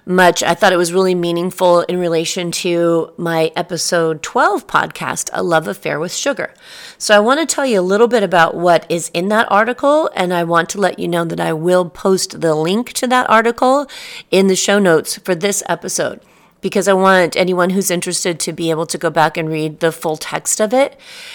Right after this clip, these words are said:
and, uh, to check it out yourself. So I'm gonna give you a little bit of a synopsis. Episode twelve, A Love Affair with Sugar,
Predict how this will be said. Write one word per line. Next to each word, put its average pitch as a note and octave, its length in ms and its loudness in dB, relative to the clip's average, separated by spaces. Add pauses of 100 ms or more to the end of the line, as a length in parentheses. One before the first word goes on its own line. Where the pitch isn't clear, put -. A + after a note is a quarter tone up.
(220)
and, E3+ 680 2
uh, D#3+ 460 2
to F#3 200 -2
check G#3 220 -2
it G3+ 40 2
out G#3 120 0
yourself. - 400 -4 (340)
So G3+ 380 6
I'm G#3+ 180 4
gonna B3 140 2
give A#3 160 -2
you A3 140 2
a F#3+ 40 2
little F#3+ 240 2
bit G3+ 180 0
of F#3+ 160 0
a F3+ 60 -12
synopsis. G3+ 800 -2
Episode C#4 640 -2
twelve, A#3+ 640 2
A - 80 2
Love F3+ 220 4
Affair F#3+ 340 -2
with F3+ 140 -4
Sugar, E3+ 540 0